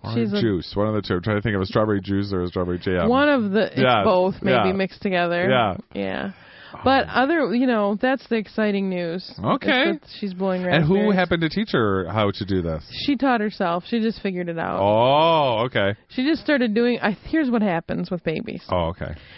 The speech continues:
Speaker 2: They do something, and you have a reaction, and then they're like, "Oh, I'll do it again."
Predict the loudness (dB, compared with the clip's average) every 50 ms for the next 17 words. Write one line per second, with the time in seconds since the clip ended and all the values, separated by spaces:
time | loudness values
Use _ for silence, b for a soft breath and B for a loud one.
0 | B B B B 2 2 2 2 0 0 0 0 0 0 0 0 0 0 0 0
1 | -2 -2 -2 -2 -4 -4 -4 -2 0 0 2 2 2 2 2 2 2 0 0 0
2 | 0 0 0 0 0 0 0 -2 -4 -4 -4 -2 0 0 0 0 0 0 0 0
3 | 0 0 0 0 0 0 0 0 0 -2 -2 -2 0 2 2 0 0 0 -2 -2
4 | -2 -4 -4 -2 -2 -2 -2 -2 -4 -6 -8 -10 -12